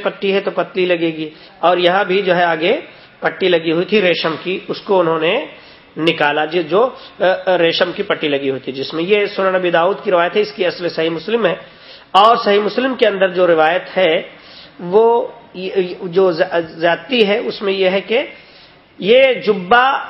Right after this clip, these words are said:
حضرت عائشہ رضی اللہ تعالی عنہا کے پاس تھا، یعنی نبی صلی اللہ علیہ وسلم کی وفات کے بعد نبی صلی اللہ علیہ وسلم کا یہ جبہ حضرت عائشہ رضی اللہ تعالی عنہا کے پاس تھا۔ جب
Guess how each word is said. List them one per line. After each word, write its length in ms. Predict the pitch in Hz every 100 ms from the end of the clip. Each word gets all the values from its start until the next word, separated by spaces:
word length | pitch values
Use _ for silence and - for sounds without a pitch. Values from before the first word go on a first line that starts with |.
| -
حضرت 300 | 190 202 214
عائشہ 340 | 233 196 185 220
رضی 200 | 202 185
اللہ 300 | 175 170 185 170
تعالی 260 | 160 180
عنہا 360 | 170 156 147 180
کے 140 | 165
پاس 260 | - 127 -
تھا، 100 | - -
یعنی 240 | 165 170
نبی 200 | 160 165
صلی 180 | 165 160
اللہ 160 | 151
علیہ 160 | 151 151
وسلم 300 | 147 156 170
کی 140 | 170
وفات 460 | 151 135 147 202 -
کے 120 | 185
بعد 260 | 147 160 226 - - - - - - - - - - - - - - 170
نبی 120 | 196
صلی 180 | - 180
اللہ 160 | 160 151
علیہ 180 | 156
وسلم 300 | - 165 170
کا 100 | 165
یہ 140 | 160 151
جبہ 340 | 147 147 180
حضرت 240 | 165 151 160
عائشہ 460 | 139 143 175 220 - - - -
رضی 200 | 170 180
اللہ 260 | 170 160 165
تعالی 220 | 156 156 175
عنہا 440 | 185 175 170 208
کے 160 | 214 175
پاس 200 | 160 160 - -
تھا۔ 280 | 180 175 - - - 175
جب 240 | 160